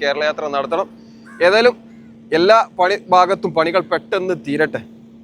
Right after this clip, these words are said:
ഇതേപോലെ നമുക്ക് കേരളത്തിന് പുറത്തേക്ക് പോയി ചെയ്യണമെന്ന് നല്ല ആഗ്രഹമുണ്ട്. ഇതേപോലെ ആഗ്രഹം ആഗ്രഹം എന്ന് പറയാൻ നല്ല, ഇതേപോലെ നമ്മൾ എത്തിപ്പെട്ടിട്ടില്ല. ഇൻഷാ അല്ലാ നമ്മൾ ഉടനെ തന്നെ പോകുന്നതായിരിക്കും.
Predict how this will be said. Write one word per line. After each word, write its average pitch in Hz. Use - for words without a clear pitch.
ഇതേപോലെ 175
നമുക്ക് 165
കേരളത്തിന് 156
പുറത്തേക്ക് 151
പോയി 156
ചെയ്യണമെന്ന് 147
നല്ല 147
ആഗ്രഹമുണ്ട്. 139
ഇതേപോലെ 147
ആഗ്രഹം 165
ആഗ്രഹം 156
എന്ന് 165
പറയാൻ 147
നല്ല, 151
ഇതേപോലെ 151
നമ്മൾ 151
എത്തിപ്പെട്ടിട്ടില്ല. 143
ഇൻഷാ 139
അല്ലാ 156
നമ്മൾ 151
ഉടനെ 156
തന്നെ 180
പോകുന്നതായിരിക്കും. 147